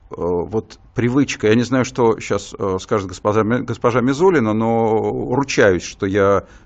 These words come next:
э, правильно представляю, что она может сказать. Значит, э, система запретов по всему периметру происходящего в стране, от политики до отношений между полами,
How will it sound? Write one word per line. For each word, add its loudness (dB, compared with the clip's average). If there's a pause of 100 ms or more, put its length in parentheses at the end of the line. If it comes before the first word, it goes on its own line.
э, -6 (1500)
правильно 4
представляю, 0
что -2
она 0
может -2
сказать. -8 (360)
Значит, -4
э, 0 (600)
система 0
запретов -2 (300)
по -6
всему 0
периметру -2 (100)
происходящего -4
в -12
стране, -2 (360)
от -4
политики -2 (380)
до 4
отношений -2
между -2
полами, 0